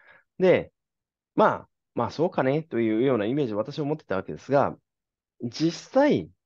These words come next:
あの、どういうことかというと、一緒にというのはどういう意味かというと、トレードオフの関係にあるということになります。<clears throat> じゃあ、トレードオフの関係にあるとはどういうことか。これは、例えば、まあ、私もあの、自動運転とか一緒に皆さんとやらせていただく中で、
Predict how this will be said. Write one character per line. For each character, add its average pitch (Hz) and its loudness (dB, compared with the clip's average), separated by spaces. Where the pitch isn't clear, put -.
あ 123 -2
の、 107 0
ど 180 -2
う 330 0
い 233 0
う - -8
こ 123 -10
と 113 -4
か 98 -4
と - -10
い 82 -4
う 85 -10
と、 113 0
一 139 -6
緒 - 0
に 330 6
と 277 0
い - 4
う 143 2
の 107 2
は 92 0
ど 139 -2
う 180 2
い 165 2
う - 2
意 110 0
味 95 -4
か 78 -10
と - -12
い 76 -10
う - -14
と、 95 -6
ト - -2
レ 285 4
ー - 0
ド 262 2
オ - 0
フ - -8
の 98 0
関 98 -6
係 - -4
に 98 -2
あ 87 -2
る 82 -4
と - -12
い - -12
う - -20
こ - -12
と 92 -2
に 73 -6
な - -14
り - -16
ま - -18
す。 - -20
<clears throat> - -4
じ 165 2
ゃ 143 6
あ、 110 0
ト - -6
レ 226 6
ー 285 0
ド 311 4
オ 311 2
フ 294 0
の 160 0
関 143 -4
係 156 -2
に 151 0
あ 120 2
る 95 -4
と 92 -8
は 82 -6
ど 147 -6
う 247 -2
い 220 -2
う - -4
こ 98 -12
と 87 -12
か。 67 -14
こ 180 -2
れ 190 2
は、 196 2
例 277 0
え 233 2
ば、 202 0
ま 180 2
あ、 180 6
私 175 -4
も 214 0
あ - 0
の、 196 0
自 180 -6
動 202 0
運 202 -2
転 190 -4
と 98 -10
か 98 -4
一 101 -8
緒 120 -6
に 113 -2
皆 117 -2
さ 120 -6
ん 98 -4
と 95 -4
や 90 -2
ら 95 -2
せ - -18
て 101 -6
い 95 -10
た 95 -4
だ 95 -6
く - -8
中 107 -2
で、 80 -8